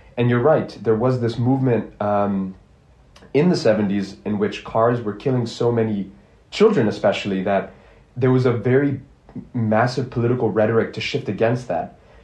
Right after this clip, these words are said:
And one of the biggest examples that I'll bring here just to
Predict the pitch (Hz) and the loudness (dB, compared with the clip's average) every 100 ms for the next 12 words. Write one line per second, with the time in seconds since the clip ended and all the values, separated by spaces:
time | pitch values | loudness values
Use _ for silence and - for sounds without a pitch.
0 | - - 131 131 131 120 139 156 135 127 | -20 -6 0 4 4 4 2 2 2 0
1 | 135 - 110 107 104 101 95 101 101 98 | 0 -2 0 2 2 0 0 0 0 0
2 | 104 98 101 92 104 - 98 92 | -2 0 -2 -2 -6 -4 -4 -4